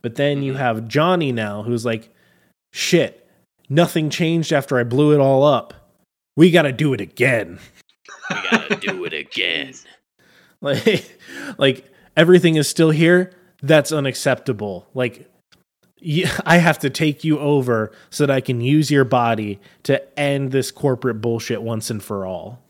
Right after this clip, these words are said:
Speaker 2: There's also this weird thing where they took the chip out of Johnny's head before he died.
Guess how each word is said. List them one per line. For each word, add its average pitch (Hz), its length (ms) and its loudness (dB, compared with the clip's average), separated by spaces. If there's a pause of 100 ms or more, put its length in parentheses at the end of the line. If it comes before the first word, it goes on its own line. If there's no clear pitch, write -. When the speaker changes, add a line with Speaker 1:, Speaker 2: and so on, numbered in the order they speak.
(560)
Speaker 2:
There's 170 180 -10
also 214 300 -6
this 202 220 -2
weird 160 340 -6
thing 165 240 -8
where 151 140 -6
they 135 140 -2
took - 280 -12
the 160 100 -6
chip 175 280 -8
out 156 140 -2
of 123 120 -8
Johnny's 135 460 -8
head 139 240 -10
before 135 360 -12
he 127 160 -16
died. 120 460 -6